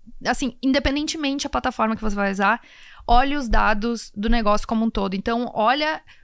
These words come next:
principalmente a conversão de cartão de crédito pra ver quanto que tá aprovando. Então, hoje na AppMax, setenta por cento dos clientes têm aprovação acima de noventa e sete por cento com zero de chargeback de fraude.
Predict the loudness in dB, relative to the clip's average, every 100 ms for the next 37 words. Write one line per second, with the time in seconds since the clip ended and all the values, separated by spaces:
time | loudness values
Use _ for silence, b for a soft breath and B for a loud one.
0 | -6 -4 -2 0 0 -2 -2 -2 -2 -2
1 | -4 -4 -4 -4 -4 -2 -4 -2 -4 -4
2 | -6 -6 -8 -6 -2 0 0 -2 0 -2
3 | -2 -2 0 0 -2 -6 -4 -4 -2 0
4 | 0 2 2 0 0 2 0 -4 B B
5 | B B B B B 0 0 2 2 2
6 | 0 -2 -2 -2 -4 -4 -2 -2 -2 -2
7 | 0 0 0 -2 -2 -2 -2 -4 -4 -2
8 | -2 0 0 0 -4 -6 -6 -4 -4 -6
9 | -6 -2 0 2 2 0 -4 -4 -4 -2
10 | -4 -6 -8 -4 -4 -6